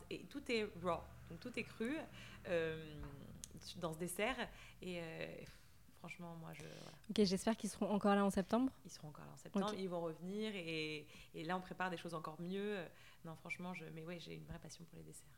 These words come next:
Speaker 1: Mais
Speaker 2: Génial.
Speaker 1: il y a d'autres choses qui sont quand même bien.
Speaker 2: Donc, pour te retrouver, les gens vont sur, bon, alors, ils vont, pourront pas voir ta tête, mais à partir de septembre, soixante-huit rue des Martyrs.
Speaker 1: Exactement.
Speaker 2: Et après, euh, sur le site de Oi Paris sur Insta, enfin,
Speaker 1: Exact.
Speaker 2: sur le compte de Oi Paris sur Insta, pardon.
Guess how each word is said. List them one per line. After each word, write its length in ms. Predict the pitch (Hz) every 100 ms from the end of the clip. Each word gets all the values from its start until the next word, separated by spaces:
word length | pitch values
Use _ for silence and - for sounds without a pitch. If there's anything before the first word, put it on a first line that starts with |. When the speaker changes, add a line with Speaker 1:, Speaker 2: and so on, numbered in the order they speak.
| -
Speaker 1:
Mais 80 |
Speaker 2:
Génial. 260 | 185 175 233
Speaker 1:
il 80 | 240
y 40 |
a 60 | 226
d'autres 100 | 208
choses 60 | 196
qui 40 |
sont 60 | 175
quand 60 | 185
même 80 | 190
bien. 120 | 170 175 - - - - -
Speaker 2:
Donc, 320 | 208 220 - -
pour 140 | 277
te 100 | -
retrouver, 360 | 294 - 269 262
les 120 | 233
gens 240 | 220 240 233
vont 340 | 208 202 220
sur, 380 | 208 - 208 190
bon, 100 | 202
alors, 140 | 196
ils 60 | 190
vont, 120 | 190
pourront 280 | 196 185 190 - - -
pas 140 | 254
voir 180 | 247 -
ta 120 | 202
tête, 360 | - 185 - - - - - -
mais 240 | 214 214 214 - - - -
à 100 | 226
partir 240 | 240 247
de 60 | 240
septembre, 480 | 233 - 214 196 277
soixante-huit 440 | 196 214 220 202 202
rue 80 |
des 80 | 202
Martyrs. 380 | 196 185 - 262 -
Speaker 1:
Exactement. 380 | 180 170 - 143 - -
Speaker 2:
Et 160 | 226
après, 580 | 208 202 - 240 262 294 -
euh, 380 | 190 185 185 180
sur 160 | -
le 60 | 202
site 180 | - 226
de 80 | 208
Oi 140 | 214 220
Paris 400 | 208 190 226 285
sur 180 | - 202
Insta, 280 | 185 -
enfin, 80 | 208 302 -
Speaker 1:
Exact. 80 | 180
Speaker 2:
sur 80 | 202
le 80 |
compte 200 | 196 247
de 60 | 226
Oi 260 | 190 220 190
Paris 220 | 190 190
sur 140 | -
Insta, 240 | 180 - 226
pardon. 320 | 214 185